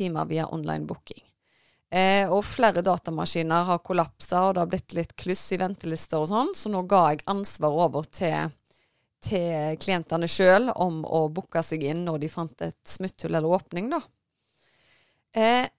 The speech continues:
men det gjorde noe med meg. Eh, jeg begynte å tenke, kanskje kraften er så intelligent at den kan jobbe med flere på en gang.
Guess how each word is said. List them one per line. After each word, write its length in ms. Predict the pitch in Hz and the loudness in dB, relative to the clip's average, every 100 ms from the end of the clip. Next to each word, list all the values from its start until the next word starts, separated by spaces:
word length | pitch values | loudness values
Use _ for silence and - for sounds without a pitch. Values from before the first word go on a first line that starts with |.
| _ | _
men 160 | 254 285 | -6 0
det 160 | 339 | 0
gjorde 400 | 370 403 381 240 | 2 0 2 0
noe 160 | 254 262 | 0 -2
med 340 | 254 247 165 156 | 0 0 0 0
meg. 320 | 220 339 381 - 240 | 0 0 -4 -6 -4
Eh, 560 | 240 233 240 247 247 240 - | -4 -2 -4 -4 -6 -10 -8
jeg 160 | 277 | -4
begynte 320 | 262 254 - 185 | 0 -2 -2 -6
å 80 | |
tenke, 480 | 185 240 247 _ 175 170 180 - _ _ _ _ _ _ _ _ _ - | -4 -6 -6 _ 0 0 -2 -8 _ _ _ _ _ _ _ _ _ -6
kanskje 680 | 339 330 311 - - 202 - | -2 0 0 0 2 0 0
kraften 760 | - - - - - - 190 208 _ | -12 -10 -10 -14 -18 -2 0 0 _
er 220 | 196 175 | -2 -2
så 300 | 202 - 175 - | -2 -2 -2 -4
intelligent 680 | 190 - 202 185 226 - | -8 -6 -4 -4 -4 -6
at 140 | - - | -8 -6
den 80 | 180 | -8
kan 160 | - 190 | -8 -4
jobbe 320 | 226 185 170 | -4 -2 -4
med 160 | 190 | -4
flere 400 | - 214 170 - | -8 -2 -2 -2
på 140 | 170 208 | -4 -4
en 160 | 196 220 | -2 -2
gang. 180 | 392 | -4